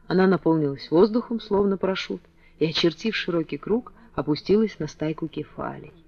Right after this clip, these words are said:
Я потянул за верёвку, и сеть сомкнулась, захватив пяток крупных в половину моей руки рыбин. Они отчаянно били хвостами в мокрых складках грубой рыбацкой сети. Вернувшись домой,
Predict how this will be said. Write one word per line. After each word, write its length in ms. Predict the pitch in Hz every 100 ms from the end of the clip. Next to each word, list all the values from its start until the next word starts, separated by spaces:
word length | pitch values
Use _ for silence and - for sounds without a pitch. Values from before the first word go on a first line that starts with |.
| _ - _ _ _ - - - - -
Я 120 | 240
потянул 420 | 240 269 285 294
за 100 | 208
верёвку, 560 | 196 196 254 - - 226 - - -
и 80 |
сеть 260 | 233 320 302
сомкнулась, 760 | - 190 147 135 135 143 - - _ _ -
захватив 540 | 185 170 196 214 196
пяток 340 | - - 175
крупных 520 | - 269 269 226 - - - - - -
в 40 |
половину 400 | 202 190 202 202
моей 240 | 165 170
руки 300 | 160 151 -
рыбин. 440 | 185 143 147 - - - _ - - _ -
Они 200 | 160 151
отчаянно 480 | 175 - 196 180 160
били 260 | 147 160 151
хвостами 540 | - 151 - 175 170
в 80 | 147
мокрых 380 | 147 160 - 147
складках 480 | - 156 170 - 143
грубой 320 | 156 170 151
рыбацкой 400 | 147 151 - 151
сети. 460 | - 107 - - - - - _ - _ _ _ - _ _ _ _ _ _ _ _ _ - -
Вернувшись 500 | 214 220 240 - 233
домой, 520 | 196 208 214 214 196